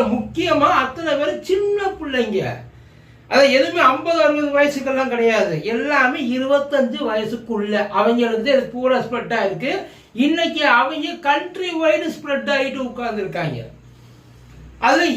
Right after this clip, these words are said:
யாருப்பா இதுக்கெல்லாம் வந்து அடிமையா இருக்குது, எப்படி இவங்களுக்கெல்லாம் இது கிடைச்சது அப்படின்னு பார்த்தா அத்தனை பேரும், அதான் இந்த எடுத்துட்டு பையனை டெஸ்ட் எடுத்து பாசிட்டிவ்னு சொல்லி பதக்கம் கொடுத்துருக்காங்க இல்ல, எய்ட்ஸ், ஹெச்ஐவி பாசிட்டிவ், அவங்களுக்கு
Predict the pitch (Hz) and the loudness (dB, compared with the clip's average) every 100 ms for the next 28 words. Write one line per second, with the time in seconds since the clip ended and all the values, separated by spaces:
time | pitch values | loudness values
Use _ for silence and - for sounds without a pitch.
0 | 226 339 381 370 370 330 302 285 285 294 | 4 4 4 2 0 0 0 0 0 4
1 | 294 277 247 285 277 233 233 285 269 254 | 4 4 0 0 2 2 0 -2 0 2
2 | 226 220 208 214 294 233 233 - 339 302 | 2 0 0 -2 -2 -2 -2 -2 0 0
3 | 269 262 262 240 233 220 247 254 254 220 | 0 0 2 2 2 0 0 2 2 2
4 | 220 214 214 220 196 - 208 190 165 160 | -2 -2 -4 -2 -2 -2 -6 -4 -2 2
5 | 240 220 220 330 330 302 233 - 170 139 | 2 2 0 -4 -2 -2 -4 -4 -4 -4
6 | 120 - - - - _ - 220 277 262 | -6 -10 -16 -20 -20 _ -4 2 4 4
7 | 226 208 220 269 - 294 269 262 277 269 | 2 2 4 2 0 -4 0 2 2 0
8 | 233 - 262 214 247 240 240 247 247 233 | -2 0 0 0 -4 0 0 2 0 -4
9 | 226 226 196 208 202 220 226 - - - | -4 -4 -4 -4 -4 -2 -2 -2 -8 -4
10 | 208 240 262 269 214 208 202 196 190 185 | 2 2 4 2 2 0 -2 -2 -2 0
11 | 190 226 170 123 - - - 190 226 - | 0 0 0 -2 -10 -18 -6 -2 -2 -2
12 | 156 175 165 208 180 165 175 175 147 139 | -6 -6 0 0 0 0 -2 -2 -6 -10
13 | 120 - - _ _ _ - - 202 233 | -10 -14 -20 _ _ _ -20 -2 2 4
14 | 247 202 180 190 | 4 2 0 0